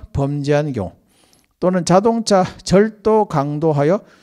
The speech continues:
무면허로 운전한 경우. 아, 요 두 가지가 되겠죠. 그럼 이제, 이제 음주,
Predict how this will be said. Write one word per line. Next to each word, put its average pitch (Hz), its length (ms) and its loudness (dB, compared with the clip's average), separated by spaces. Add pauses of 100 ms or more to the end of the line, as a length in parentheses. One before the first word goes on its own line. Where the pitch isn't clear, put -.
(260)
무면허로 208 720 0
운전한 127 380 -4
경우. 90 160 -12
아, - 320 -18
요 214 320 2
두 180 160 -2
가지가 175 380 -2
되겠죠. 131 340 -6
그럼 160 140 -8
이제, 151 200 0 (140)
이제 156 220 -2 (480)
음주, 202 580 -4